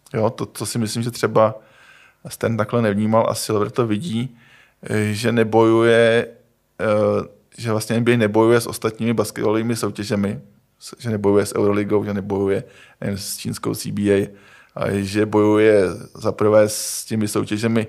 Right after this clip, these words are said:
eh, vlastně americkými, s ostatními sporty o diváka, no a že bojuje i s ostatní, s ostatní zábavou, kterou,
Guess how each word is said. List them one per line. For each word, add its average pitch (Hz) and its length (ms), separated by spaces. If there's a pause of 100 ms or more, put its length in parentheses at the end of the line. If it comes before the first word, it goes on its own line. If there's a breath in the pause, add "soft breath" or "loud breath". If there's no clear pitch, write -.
(560 soft breath)
eh, - 200
vlastně - 320
americkými, 101 520
s 107 40
ostatními 110 460
sporty 113 600 (380)
o 117 80
diváka, 107 600 (500 loud breath)
no 139 100
a 139 80
že 131 100
bojuje 127 540
i 123 60
s 117 100
ostatní, 117 800
s - 240
ostatní - 460
zábavou, 92 720 (720 soft breath)
kterou, 92 640